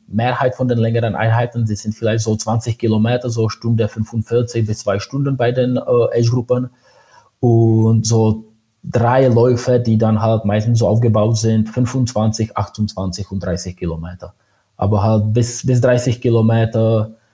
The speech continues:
glaub ich schon, dass man es dann halt braucht, um beim Ironman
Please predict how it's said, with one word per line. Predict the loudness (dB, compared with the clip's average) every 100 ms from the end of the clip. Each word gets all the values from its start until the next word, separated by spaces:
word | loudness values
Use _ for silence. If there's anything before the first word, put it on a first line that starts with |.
| _ _ _ _ -8
glaub | 0 2 4
ich | 0
schon, | 0 2
dass | 0 0
man | 0
es | 2
dann | 2 0
halt | 0
braucht, | 2 2 2 0 -4
um | 0 4 4 4 2
beim | 0 2
Ironman | 2 2 4 4 2 2 0